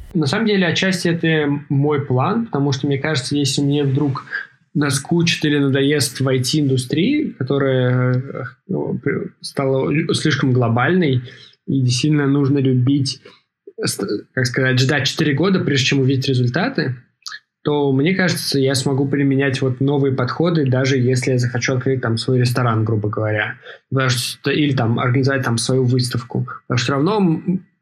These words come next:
будет полезно проводить там сначала опрос аудитории, понять, э, какие у них, э, там ценности, понять,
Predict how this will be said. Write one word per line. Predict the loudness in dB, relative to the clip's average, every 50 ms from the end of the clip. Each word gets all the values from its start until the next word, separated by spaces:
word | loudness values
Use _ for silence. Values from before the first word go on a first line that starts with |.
| _ _ _ -8 -8 -6 -2 0
будет | 0 2 2 0 0
полезно | 2 2 2 2 2 2 2 0
проводить | 0 0 0 2 2 2 2 0 0
там | 0 0 0 0 0 0
сначала | -2 -2 0 0 2 2 0 0
опрос | -2 -2 0 0 0 0 0 0
аудитории, | 0 0 0 0 0 0 0 0 0 0
понять, | 0 0 0 2 2 0 -2 -4 -6 -12 -16 -16 _ _ _ _ -4
э, | -2 -2 0 0 0 0 0 0 0 0 0 0 -2 -4 -8 _ -6
какие | -4 -4 -2 0 0 2 2 2
у |
них, | 2 2 0 0 -2 -6 -8 -6
э, | -2 -2 0 -2
там | -2 -4 -4 -2 -2 -2 -2 -2
ценности, | -4 -2 -2 0 0 0 -2 -2 -4 -4
понять, | -4 -2 0 0 2 2 0 0 -2 -6 -8 -10